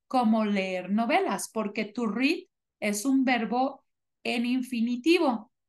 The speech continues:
y también los verbos en infinitivo se traducen al español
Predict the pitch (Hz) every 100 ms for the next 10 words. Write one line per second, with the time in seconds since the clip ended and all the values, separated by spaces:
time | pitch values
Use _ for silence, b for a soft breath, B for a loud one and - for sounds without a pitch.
0 | - - 226 208 196 214 220 240 214 214
1 | 214 220 226 240 285 285 294 311 254 302
2 | - B B B - 359 381 339 285 254
3 | - 269 285 302 294 269 302 277 233 240